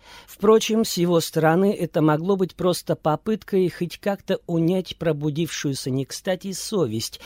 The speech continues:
ведь это он донес ему про враждебную акцию ее отца Федора Симакова.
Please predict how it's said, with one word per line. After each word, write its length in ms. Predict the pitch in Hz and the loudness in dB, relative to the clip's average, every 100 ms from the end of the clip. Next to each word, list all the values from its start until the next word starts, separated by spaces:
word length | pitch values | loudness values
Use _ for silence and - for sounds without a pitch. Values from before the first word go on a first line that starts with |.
| - | -20
ведь 240 | 127 127 - | -6 -6 -4
это 240 | 113 156 - | -2 -4 -2
он 320 | 240 220 127 | 0 0 0
донес 440 | 117 110 117 - | -2 -2 -2 -4
ему 360 | - 113 127 151 | -4 -2 0 0
про 300 | 123 110 113 | 0 -2 -2
враждебную 720 | 113 123 117 110 110 101 104 113 | 0 -2 -2 -4 -4 -4 -6 -4
акцию 480 | 156 165 - 156 143 | -4 -4 -6 -4 -4
ее 320 | 127 120 113 | -4 -2 -4
отца 480 | - 107 - 170 165 - - | -6 -12 -4 -2 -2 -6 -20
Федора 520 | - 123 110 110 110 | -10 -4 -2 -2 -4
Симакова. 640 | - 123 139 151 131 98 | -4 -2 -2 -4 -8 -10